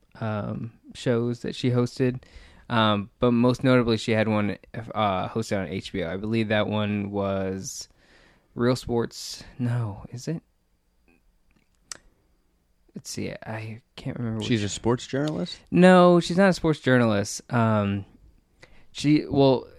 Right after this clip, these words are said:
Speaker 1: according to Wikipedia, she's, it's a bro-, she's a broadcast journalist and executive producer.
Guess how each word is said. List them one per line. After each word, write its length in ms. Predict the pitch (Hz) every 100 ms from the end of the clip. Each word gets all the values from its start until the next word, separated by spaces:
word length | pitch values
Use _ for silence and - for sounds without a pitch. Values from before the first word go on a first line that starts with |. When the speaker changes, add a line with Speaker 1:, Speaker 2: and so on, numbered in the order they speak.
| -
Speaker 1:
according 380 | 139 156 139
to 60 | 123
Wikipedia, 600 | 117 110 - 110 101 104
she's, 300 | - 113 98
it's 220 | - 113 110
a 60 |
bro-, 260 | 107 - -
she's 220 | - 117
a 40 |
broadcast 440 | 104 104 110 120 -
journalist 360 | 110 110 104 -
and 180 | 110 101
executive 520 | 104 107 104 101 101
producer. 520 | - 90 107 - -